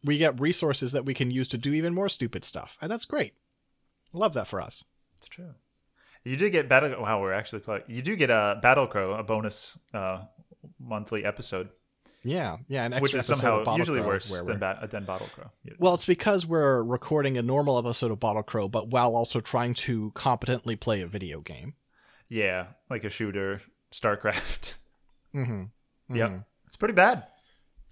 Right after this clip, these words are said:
Speaker 2: Highly recommend. Lowly recommend. Okay, Six. Uh,
Speaker 1: Yes.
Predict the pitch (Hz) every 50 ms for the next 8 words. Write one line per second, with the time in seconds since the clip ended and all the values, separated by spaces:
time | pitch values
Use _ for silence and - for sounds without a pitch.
0 | - - - - - 123 120 117 107 98 - 107 101 95 92 95 - - - -
1 | _ _ _ _ _ _ _ _ _ _ - 107 101 98 95 90 92 90 - -
2 | 165 - - - - - - - - - - - - - - - - _ - -
3 | _ _ _ _ _ _ _ _ _ _ _ _ _ _ _ _ - - - -
4 | - - - 135 - 143 123 - - 131 - - - - - - - _ _ _
5 | - 131 113 110 110 107 104 104 98 -